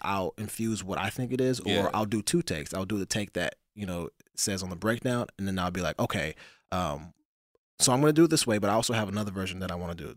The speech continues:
Speaker 1: Mind if I
Speaker 2: Mm.
Speaker 1: do that?" And then, like, "Yeah, sure, whatever, whatever." And then I'll do it that way.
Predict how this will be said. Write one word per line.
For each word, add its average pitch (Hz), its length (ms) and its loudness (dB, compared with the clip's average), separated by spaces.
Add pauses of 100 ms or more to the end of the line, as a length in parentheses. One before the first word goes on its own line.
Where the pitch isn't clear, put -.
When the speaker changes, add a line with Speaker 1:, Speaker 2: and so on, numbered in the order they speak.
Speaker 1:
Mind 92 340 -4
if 92 80 -8
I 92 60 -4
Speaker 2:
Mm. 90 40 -10
Speaker 1:
do 95 120 -2
that?" 85 280 -2
And 95 80 -4
then, 95 120 -2
like, 90 160 -2
"Yeah, 165 160 4
sure, 151 240 2
whatever, 127 260 -2
whatever." 113 320 -4 (420)
And 104 140 0
then 101 60 4
I'll 95 60 2
do 95 120 -2
it 87 80 -6
that 107 220 0
way. 65 240 -8